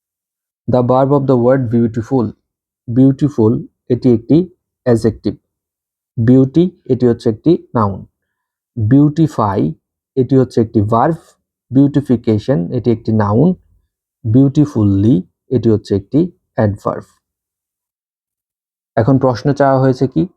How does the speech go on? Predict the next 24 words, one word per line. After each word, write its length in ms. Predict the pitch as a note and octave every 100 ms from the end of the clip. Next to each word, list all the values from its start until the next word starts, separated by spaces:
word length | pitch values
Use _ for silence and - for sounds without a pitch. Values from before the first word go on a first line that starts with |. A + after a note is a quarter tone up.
| -
The 80 | A#2 A2
verb 220 | B2 C3+ B2+
of 60 | A#2
the 80 | A#2 G#2
word 200 | A2 D#3+ C#3
beautiful। 440 | A2+ A2 F#2 - D2 - -
বিউটিফুল 420 | A#2+ A#2+ A2+ B2+ B2
এর 80 | A#2+ A2+
ভার্ব 200 | A2+ A2+
হচ্ছে 220 | B2 - G3 G3 _ _ A#2+
বিউটিফাই, 680 | A2 A#2 A2+ A#2 - A2 - _ -
সৌন্দর্য 380 | B2 A#2 A2+ A#2 A2 G#2+
বর্ধন 300 | A2 G#2+ A#2 G#2+ A#2
করা। 180 | - - _ _ _ _ _ _ _ _ _ _ -
The 80 | A2
synonym 340 | D3+ E3+ F3+ F3
of 40 | C3 A2+
the 80 | G#2
word 200 | A2 D3 A#2
huge, 360 | A#2+ A#2+ G#2+ G#2 -
হিউজ 200 | C3 D#3+ D#3
মানে 120 | D3+ D#3
হচ্ছে 160 | - C3
বিশাল, 360 | C#3+ - A2